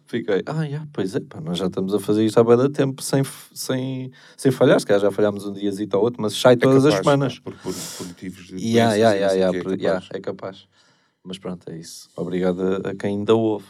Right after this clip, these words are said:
Speaker 1: pá.
Speaker 2: Olha, foi um bom tema para
Speaker 1: Para fechar, é,
Speaker 2: para
Speaker 1: é para
Speaker 2: fechar.
Speaker 1: fechar?
Speaker 2: Eu acho que sim.
Speaker 1: Então, yeah, vamos fechar isto. Um, um beijinho grande a todos.
Speaker 2: Beijinho a todos, pá.
Speaker 1: E,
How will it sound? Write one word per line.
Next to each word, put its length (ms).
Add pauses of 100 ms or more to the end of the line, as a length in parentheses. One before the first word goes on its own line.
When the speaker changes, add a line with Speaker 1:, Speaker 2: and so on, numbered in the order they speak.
Speaker 1:
pá. 120 (300)
Speaker 2:
Olha, 300
foi 200
um 80
bom 120
tema 280
para 180 (1040)
Speaker 1:
Para 120
fechar, 320
é, 80
Speaker 2:
para 160
Speaker 1:
é 40
para 140
Speaker 2:
fechar. 0
Speaker 1:
fechar? 300
Speaker 2:
Eu 100
acho 140
que 60
sim. 200 (140)
Speaker 1:
Então, 140
yeah, 200 (100)
vamos 200
fechar 260
isto. 260 (300)
Um, 640
um 60
beijinho 340
grande 300
a 40
todos. 480
Speaker 2:
Beijinho 380
a 20
todos, 300
pá. 180 (300)
Speaker 1:
E, 400